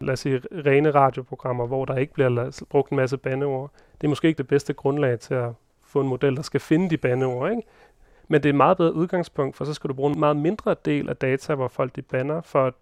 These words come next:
modellen forstår at lede efter det. Så det er sådan en ny måde at tænke på, hvor før i tiden, der tænkte man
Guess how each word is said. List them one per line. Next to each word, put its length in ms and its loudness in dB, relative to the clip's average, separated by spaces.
modellen 500 2
forstår 560 -2
at 60 -4
lede 260 2
efter 180 -8
det. 200 -8
Så 120 -6
det 120 2
er 40 4
sådan 140 2
en 80 2
ny 100 0
måde 200 4
at 80 2
tænke 300 0
på, 160 2
hvor 120 0
før 180 2
i 60 2
tiden, 260 -2
der 60 0
tænkte 360 -4
man 200 -10